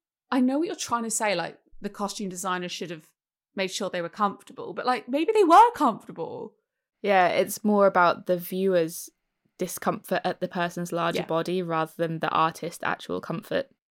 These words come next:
Speaker 2: Also, just 'cause generally, like, calling things out always comes across as so aggressive, which sometimes is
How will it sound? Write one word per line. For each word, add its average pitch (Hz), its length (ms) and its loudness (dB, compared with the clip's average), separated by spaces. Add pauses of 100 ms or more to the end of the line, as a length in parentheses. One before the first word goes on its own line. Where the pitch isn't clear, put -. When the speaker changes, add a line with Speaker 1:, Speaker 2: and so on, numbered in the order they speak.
(140)
Speaker 2:
Also, 240 280 4
just 214 240 -2
'cause 214 220 0 (300)
generally, 208 400 4
like, 190 240 4
calling 196 440 2
things 180 400 -6
out - 600 0 (680)
always 190 340 6
comes 185 320 -2
across 185 420 -2 (120)
as 175 140 -2
so 170 520 2
aggressive, 180 760 -2 (280)
which 214 200 6
sometimes 233 560 2
is 220 240 -2